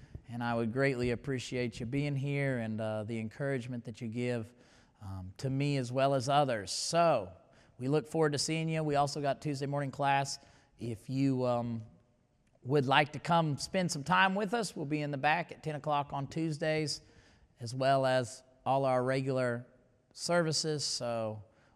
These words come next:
we miss you. Lord willing, we'll see you again soon. And, uh, our phones are open. If you need some fellowship for tonight, just call Mike or I. We'd be glad to talk to you 'cause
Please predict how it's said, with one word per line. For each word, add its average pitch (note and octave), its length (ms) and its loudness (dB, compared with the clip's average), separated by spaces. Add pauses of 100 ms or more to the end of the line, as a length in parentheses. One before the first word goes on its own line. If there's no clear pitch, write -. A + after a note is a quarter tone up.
we C#3 160 -2
miss D#3 320 0
you. D#3+ 160 2
Lord D3+ 300 0
willing, D3+ 340 0
we'll B2+ 200 -2
see D3 200 -2
you C#3 160 0
again C3+ 320 -2
soon. D#3 460 -2 (480)
And, A2+ 340 -2
uh, A#2+ 680 -2 (520)
our B2 100 0
phones D#3+ 460 -2 (160)
are B2 260 4
open. F3 520 0 (160)
If B2 160 -8
you C3 40 -2
need C#3 160 -2
some B2 320 -4 (320)
fellowship D3+ 460 -2
for - 80 -2
tonight, C3+ 340 -2
just B2+ 200 -6
call C3 200 -2
Mike B2+ 320 -4
or A#2+ 120 -4
I. A#2+ 120 -2
We'd A#2+ 200 -6
be A#2+ 80 -8
glad A#2+ 260 -2
to A#2+ 60 -10
talk B2+ 340 -4
to B2 100 -8
you A#2 140 -6
'cause G2+ 340 -14